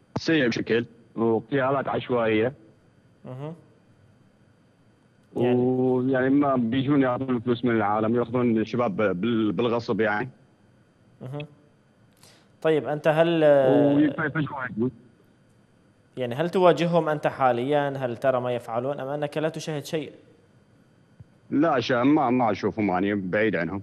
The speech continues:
Speaker 2: مهم. طيب، كيف تدبرون الحياة اليومية؟
Speaker 1: عايشين العالم، يعني، على الموجود اللي عندهم بالبيت يقدروا عايشين بيه.
Speaker 2: مهم.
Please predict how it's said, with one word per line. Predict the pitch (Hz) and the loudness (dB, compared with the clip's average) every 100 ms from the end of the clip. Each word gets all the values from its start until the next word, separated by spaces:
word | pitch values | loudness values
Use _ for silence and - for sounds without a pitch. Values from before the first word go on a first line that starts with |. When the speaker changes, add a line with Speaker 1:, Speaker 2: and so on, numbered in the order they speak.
| - _ _ _ | -12 _ _ _
Speaker 2:
مهم. | 123 139 147 - - _ _ _ _ _ _ _ _ | -12 -12 -12 -16 -20 _ _ _ _ _ _ _ _
طيب، | 156 147 123 - - - | 0 2 0 -6 -14 -4
كيف | 165 170 | -4 -2
تدبرون | 160 147 139 131 120 135 147 | -2 -2 -4 -4 -4 -4 -4
الحياة | 143 123 135 131 131 | -4 -6 -2 -2 -2
اليومية؟ | 123 123 113 113 104 95 - _ _ _ _ _ _ _ _ _ _ _ _ _ _ _ _ _ _ _ - | -4 -6 -6 -6 -10 -14 -20 _ _ _ _ _ _ _ _ _ _ _ _ _ _ _ _ _ _ _ -10
Speaker 1:
عايشين | 175 180 165 160 | -4 -2 2 2
العالم، | 131 117 123 120 113 | 2 2 0 2 2
يعني، | 113 117 | 2 0
على | 113 135 | 0 0
الموجود | 110 92 113 127 120 107 | 0 0 0 0 0 0
اللي | 95 | 0
عندهم | 85 92 104 - - _ | -2 -2 -6 -8 -20 _
بالبيت | - 110 90 117 123 | -4 -2 0 0 0
يقدروا | 104 110 104 92 | 0 0 0 -2
عايشين | 82 101 104 92 | -2 -4 -2 -4
بيه. | 85 90 - _ _ _ _ _ _ _ _ _ _ _ | -4 -10 -14 _ _ _ _ _ _ _ _ _ _ _
Speaker 2:
مهم. | 127 135 | -16 -14